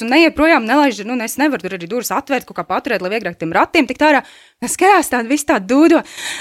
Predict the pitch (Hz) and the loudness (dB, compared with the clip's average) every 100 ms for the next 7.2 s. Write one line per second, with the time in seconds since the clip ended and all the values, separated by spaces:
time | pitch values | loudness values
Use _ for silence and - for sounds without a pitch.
0 | - 294 - _ _ _ _ 466 480 466 | -14 -18 -20 _ _ _ _ -4 -2 -2
1 | 466 440 466 415 277 294 302 339 320 - | 2 2 4 2 2 0 2 2 0 -6
2 | 233 247 226 285 311 294 247 - 302 330 | -4 -6 -4 -2 -2 -2 -6 -4 2 4
3 | 359 359 311 294 - - _ _ _ _ | 6 6 6 4 0 -16 _ _ _ _
4 | _ _ - 370 403 539 539 440 392 415 | _ _ -2 2 4 4 4 4 4 4
5 | 453 508 392 320 320 - 392 311 370 311 | 4 4 4 2 0 4 2 4 0 2
6 | 277 294 370 - - - 302 226 202 214 | 2 2 0 -4 -8 -2 0 2 2 0
7 | 247 | -2